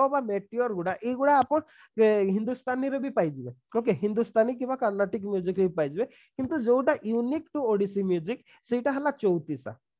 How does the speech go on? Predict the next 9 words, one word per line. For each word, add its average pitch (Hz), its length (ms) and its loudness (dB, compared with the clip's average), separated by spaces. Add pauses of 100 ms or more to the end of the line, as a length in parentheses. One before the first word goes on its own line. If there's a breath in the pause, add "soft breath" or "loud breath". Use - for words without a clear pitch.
(120)
ଓକେ, 233 200 0 (380 loud breath)
ଆଉ 202 120 6
ଆପଣ 202 320 0
ସବୁଠୁ 220 480 -2 (140)
ବେଷ୍ଟ 254 340 4
ଚଉତିଶା 240 480 2
ଯଦି 233 260 0
ଜାଣିଥିବେ, 214 520 2
ମନବୋଧ 208 540 -2